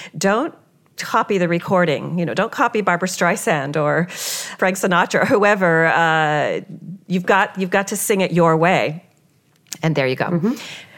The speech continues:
Speaker 1: Kind of a universal truth.
Speaker 2: <laughs>
Speaker 1: As far as, as really b-, being direct with the language, you know, one of the first writing classes I took, she brought up the work of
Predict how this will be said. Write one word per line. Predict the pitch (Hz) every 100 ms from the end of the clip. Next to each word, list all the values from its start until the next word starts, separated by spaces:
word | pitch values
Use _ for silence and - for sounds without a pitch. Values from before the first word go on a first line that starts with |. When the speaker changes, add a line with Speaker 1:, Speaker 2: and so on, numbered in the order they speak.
| -
Speaker 1:
Kind | - 165
of | 160
a |
universal | 160 170 160 156 156
truth. | - 180 156 233 - 220 -
Speaker 2:
<laughs> | _ -
Speaker 1:
As | 262 -
far | - 302 415 440
as, | 311 - -
as | 240 262
really | 226 285 311
b-, | 233 - - 196
being | 226 220 208
direct | 190 185 185 185
with | 196
the | 185
language, | 175 165 170 185 156 143 - - - - - - -
you | 202 220
know, | 220 214 208 - - _ _ _ _ _
one | 190 196 254
of | 320 320
the | 262
first | - 220 -
writing | 185 180
classes | 180 165 160 180 165 - -
I | 165
took, | 165 - 202 185 - - -
she | - - 220 214
brought | - 214 233
up | 226
the |
work | 196 185 180
of | 170 165 -